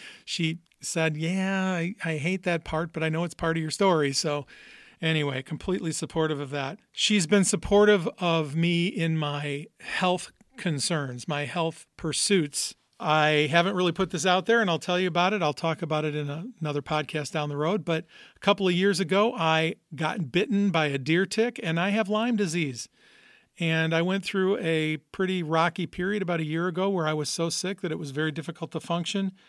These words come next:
And she was just wonderful. She was my Florence Nightingale. She supported me. She took care of me through that real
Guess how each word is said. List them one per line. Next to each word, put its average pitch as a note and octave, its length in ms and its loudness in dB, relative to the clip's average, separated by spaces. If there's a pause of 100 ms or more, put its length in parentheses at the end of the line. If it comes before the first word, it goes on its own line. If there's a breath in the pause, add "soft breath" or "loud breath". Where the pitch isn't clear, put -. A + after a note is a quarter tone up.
(520 soft breath)
And D3+ 220 -2
she - 420 -2
was D3+ 280 -2
just - 460 -2 (420)
wonderful. C#3+ 640 -4
She - 180 -4
was D3+ 260 -4 (140)
my D3 240 -4
Florence E3 460 -2
Nightingale. C#3 760 -4
She D3 320 -8
supported E3+ 580 -4
me. E3+ 340 -2 (360 loud breath)
She - 160 -6
took - 220 -4
care F3 320 0
of D#3 80 -4
me E3 200 2
through D#3+ 240 -4
that D3+ 300 -2 (160)
real D#3 580 0